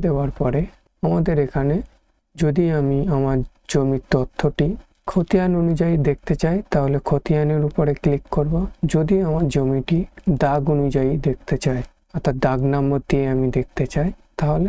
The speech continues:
আমি প্লট অপশানটির উপরে ক্লিক করব। করার পরে এখানে যে প্লট নাম্বার দিয়ে দেবো, দেওয়ার পরে এখানে ক্যাপচার কোড বসাবো, বসানোর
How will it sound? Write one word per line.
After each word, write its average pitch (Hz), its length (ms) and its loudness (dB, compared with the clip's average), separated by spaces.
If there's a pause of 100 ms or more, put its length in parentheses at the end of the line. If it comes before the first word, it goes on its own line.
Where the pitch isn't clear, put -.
আমি 165 140 0 (340)
প্লট 170 240 0 (380)
অপশানটির 139 560 -2
উপরে 151 260 0 (460)
ক্লিক 180 200 0 (120)
করব। 123 200 -2 (800)
করার 202 320 0
পরে 151 180 2 (100)
এখানে 139 300 0 (720)
যে 143 100 4 (760)
প্লট 165 320 0
নাম্বার 147 280 0 (400)
দিয়ে 151 240 2
দেবো, 156 180 0 (600)
দেওয়ার 165 320 0
পরে 151 260 2
এখানে 135 280 -2
ক্যাপচার 131 300 -2 (100)
কোড 139 140 2 (100)
বসাবো, 151 320 -2 (440)
বসানোর 143 400 0